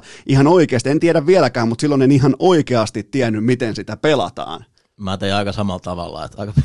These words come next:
Speaker 2: <laughs> pari peliä meni, kun lopetin potkimasta sivurajasta yli, kun mä ajattelin, että välttämättä niitä pot-, potkupalauttajia, ja aina se tuli lippu. En, en ymmärtänyt alkuun, että mikä se lippu on, mutta siitä sitten pikkuhiljaa lähti.
Speaker 1: Mut Maddenin rooli on kyllä aika, aika jäätävän kova. Nyt muuten, ootko muuten pelannut uutta Maddenia?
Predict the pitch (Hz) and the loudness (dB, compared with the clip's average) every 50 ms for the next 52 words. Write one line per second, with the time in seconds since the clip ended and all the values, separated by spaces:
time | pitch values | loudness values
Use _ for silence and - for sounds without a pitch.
0 | - - _ _ - _ _ _ - 117 113 113 98 110 104 104 104 104 107 107 | -2 -4 _ _ -20 _ _ _ -4 -2 -2 -2 -4 -4 -4 -2 -2 -2 -2 -2
1 | 104 98 - 92 90 95 95 90 92 92 92 92 92 98 95 - - 87 92 92 | -2 -4 -6 -8 -8 -8 -8 -8 -8 -8 -8 -8 -8 -10 -10 -10 -12 -14 -12 -10
2 | - - 101 92 92 80 87 85 - - 95 87 85 90 92 92 98 - - - | -8 -8 -6 -6 -8 -8 -10 -12 -12 -10 -10 -10 -10 -8 -8 -8 -8 -8 -8 -8
3 | 170 - - 117 110 113 - - 117 123 - 156 123 107 110 - 139 131 123 - | -8 -6 -6 -6 -6 -6 -6 -8 -8 -8 -6 -8 -8 -8 -8 -6 -6 -6 -6 -8
4 | - - - - - _ - 135 123 - - 107 - 120 120 113 104 92 90 - | -12 -20 -20 -20 -20 _ -4 -4 -4 -4 -6 -6 -4 -2 -2 -2 -2 -4 -6 -10
5 | _ - - - 110 101 92 95 - - - 113 107 101 95 95 92 - 104 104 | _ -16 -14 -12 -12 -12 -12 -12 -12 -12 -10 -8 -8 -8 -8 -10 -10 -10 -8 -6
6 | 104 104 104 101 _ - 92 98 98 - - 104 110 113 110 104 104 92 - 104 | -6 -4 -6 -6 _ -10 -12 -12 -10 -10 -8 -8 -6 -4 -4 -4 -6 -8 -8 -8
7 | 104 101 101 101 - 98 98 95 101 - 92 98 120 143 - _ - - 107 104 | -8 -8 -10 -10 -10 -10 -10 -10 -10 -10 -10 -10 -10 -10 -10 _ -10 -10 -10 -8
8 | 101 98 - - 98 95 - 92 95 _ - - - 98 98 98 92 85 104 - | -8 -10 -10 -12 -12 -12 -12 -14 -16 _ -18 -16 -12 -12 -10 -10 -10 -12 -12 -16
9 | _ _ _ _ _ _ - - - 190 - - 208 202 - 147 139 127 123 135 | _ _ _ _ _ _ -12 -8 -8 -6 -2 0 0 0 2 2 2 2 4 4
10 | 156 156 139 131 123 123 117 123 120 123 120 120 120 - 113 104 107 - - 80 | 2 2 4 2 2 0 0 0 0 0 0 0 -2 -2 -2 -2 -4 -4 -8 -10
11 | 104 156 190 196 - - 135 127 127 135 135 131 120 - 120 107 107 107 107 - | -10 -6 -4 -4 -4 -2 -2 -2 0 0 0 0 0 -2 -4 -4 -4 -4 -4 -4
12 | 127 139 147 180 175 175 170 160 170 196 - 196 185 175 180 - 175 175 156 139 | -2 0 0 2 2 2 2 2 2 2 2 2 2 2 2 2 2 4 4 4
13 | 127 131 123 - 117 113 110 95 104 95 80 87 90 | 4 4 4 2 2 2 2 0 -2 -4 -4 -4 -6